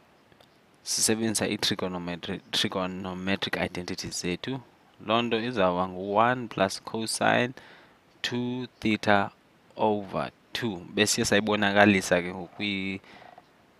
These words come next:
kwiividiyo ezipheleleyo ngoku. Into endifuna uyenza ngoku,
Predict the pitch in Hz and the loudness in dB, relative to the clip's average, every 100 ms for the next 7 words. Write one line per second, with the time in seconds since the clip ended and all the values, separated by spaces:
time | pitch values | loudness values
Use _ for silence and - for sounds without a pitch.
0 | _ - 110 98 98 90 80 76 98 - | _ -6 -4 -4 -4 -4 -2 -2 -2 -4
1 | 98 90 87 87 85 82 80 82 82 82 | -2 0 2 0 0 -2 -6 -10 -12 -12
2 | 92 117 110 - - - - - - _ | -10 -12 -12 -20 -20 -20 -20 -20 -20 _
3 | - - _ _ - - - - - - | -20 -20 _ _ -20 -20 -20 -20 -20 -20
4 | - - 127 147 151 117 123 123 104 101 | -20 -6 0 2 4 2 -2 2 4 6
5 | 95 87 90 90 95 104 131 | 6 6 4 -4 -6 -6 -6